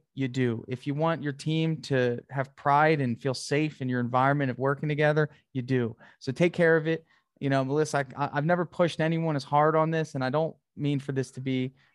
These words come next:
a sales pitch. That's not what this is. This is, like, a survival pitch. And, uh, you know, this is why I do it. I, I really wanna help everyone listening. I think it'd be a good move for everyone to reach out to Melissa at bookkeeping for painters dot com.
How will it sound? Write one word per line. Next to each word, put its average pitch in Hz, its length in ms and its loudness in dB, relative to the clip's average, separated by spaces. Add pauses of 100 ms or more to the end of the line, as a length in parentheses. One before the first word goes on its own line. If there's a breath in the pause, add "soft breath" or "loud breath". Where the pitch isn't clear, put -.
a 131 80 -4
sales 127 380 0
pitch. - 400 -10
That's - 120 -20
not 139 160 0
what 131 120 -8
this 123 180 -8
is. 131 220 0
This 131 200 -8
is, 131 120 -10
like, 123 180 -2
a 123 60 -6
survival 123 580 0
pitch. 160 400 -2 (380 soft breath)
And, 123 260 -4
uh, 117 300 0 (120)
you 127 100 -6
know, 113 260 -6 (400)
this 147 100 0
is 180 100 2
why 147 260 4
I 139 40 4
do 131 220 2
it. 117 100 -10
I, 123 200 -6
I 131 40 -4
really 147 240 -2
wanna 143 200 -2
help 127 300 -2
everyone 127 300 -2
listening. 120 380 -2
I 117 100 -2
think 120 220 -6
it'd 120 120 -8
be 123 120 -4
a 117 40 -2
good 147 200 0
move 139 240 2
for 127 140 -2
everyone 120 340 -2
to 117 160 -8
reach 127 280 -4
out 120 200 -4
to 120 60 -8
Melissa 117 460 -4 (320 soft breath)
at 120 140 -6 (120)
bookkeeping 139 720 -2
for 127 120 -10
painters 117 380 -4
dot 120 160 -6
com. - 180 -16